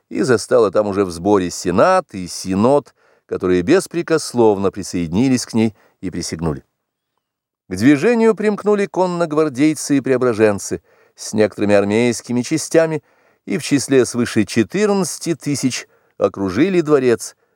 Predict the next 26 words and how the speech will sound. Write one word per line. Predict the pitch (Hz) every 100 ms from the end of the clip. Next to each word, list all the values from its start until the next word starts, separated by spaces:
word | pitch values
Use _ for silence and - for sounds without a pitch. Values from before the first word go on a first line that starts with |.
| _
восторженно | 101 95 - 190 208 170 180
приветствуя | 170 156 139 131 - 120 110 - _ _
обходившую | 95 - 92 98 127 - 127
полки | 110 110 - 92
Екатерину. | 92 92 - 92 85 80 - _ _ _ _ _ _
Толпы | 160 208 196 - 165
народа | 156 131 117 101
вторили | 98 - 98 90 85
войскам. | 82 80 - 85 76 _ _ _ _ _ _ _ - -
Без | - 151 185
возражений | 190 190 190 202 190 247 220 214
и |
колебаний | 196 196 185 165 151 135 107
присягали | 98 104 - 107 101 98
и |
должностные | 92 95 85 98 - 185 214 190
лица, | 175 175 - 147 - _ _
и | 104
простые | 95 92 - - 202 190
люди, | 170 160 131 127 _ _
все, | _ - 165
кто | - 135
не | 120
попадал | - - 107 101 98 90
во | 87
дворец, | 85 90 123 -